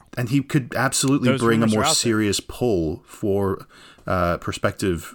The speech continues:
Speaker 1: signings to come to Manchester United, which, you know, it seems like a good few of them already are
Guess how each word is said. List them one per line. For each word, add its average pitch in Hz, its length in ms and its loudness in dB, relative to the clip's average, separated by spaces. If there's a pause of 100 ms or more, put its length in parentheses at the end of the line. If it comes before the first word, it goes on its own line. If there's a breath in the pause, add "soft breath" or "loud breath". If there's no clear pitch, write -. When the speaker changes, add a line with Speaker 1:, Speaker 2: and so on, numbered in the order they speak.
(100)
Speaker 1:
signings 90 680 -2
to 82 220 -2
come 92 240 -6
to 90 40 -2
Manchester 87 380 -6
United, 82 440 -6
which, - 340 -8 (320 loud breath)
you - 80 -2
know, 85 80 0
it 80 40 -2
seems 127 200 0
like 98 100 -2
a 82 60 -2
good 95 260 -2
few 110 220 0
of 92 80 -4
them 80 240 -2
already 87 520 -2
are 78 220 -2